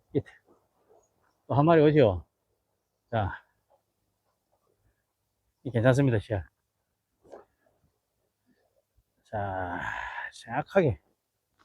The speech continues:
또 이번 저리에 걸려 나왔습니다. 자, 또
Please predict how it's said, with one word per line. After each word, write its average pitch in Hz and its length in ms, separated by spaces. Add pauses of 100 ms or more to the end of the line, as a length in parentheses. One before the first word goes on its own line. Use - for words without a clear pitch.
또 135 100
이번 135 260
저리에 120 440 (920)
걸려 123 180
나왔습니다. 110 460 (880)
자, 104 200 (1300)
또 101 320